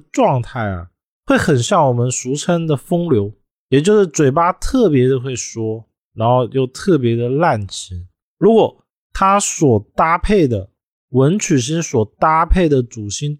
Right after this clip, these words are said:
状态不太好，比如说像太郎文曲啊，又碰到了化忌，这种时候呢，往往当事人的桃花会比较重，异性缘会很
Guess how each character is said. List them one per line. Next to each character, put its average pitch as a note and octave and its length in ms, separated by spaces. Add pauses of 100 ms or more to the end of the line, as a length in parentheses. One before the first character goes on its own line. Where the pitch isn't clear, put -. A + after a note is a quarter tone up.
(140)
状 D#3+ 340
态 C3+ 280
不 - 560
太 F3 160
好， F#2+ 260
比 B2+ 80
如 C#3+ 80
说 D#3+ 260 (380)
像 D#3 360
太 F3+ 180
郎 E3+ 180
文 D#3 180
曲 C#3 200
啊， B2 380
又 D#3 100
碰 D#3+ 200
到 D#3 140
了 C#3+ 120
化 D3 260
忌， B2+ 480 (380)
这 C4+ 180
种 E3+ 220
时 C#3+ 220
候 E3 260
呢， C#3 220
往 C#3+ 220
往 C#3 220
当 E3 380
事 D#3 340
人 A2+ 240
的 A#2 140
桃 A2 340
花 C3+ 220
会 D3 80
比 A#2+ 120
较 A2 180 (280)
重， D#3 320 (440)
异 E3 180
性 D3 240
缘 A#2+ 200
会 C#3 200
很 F#2 340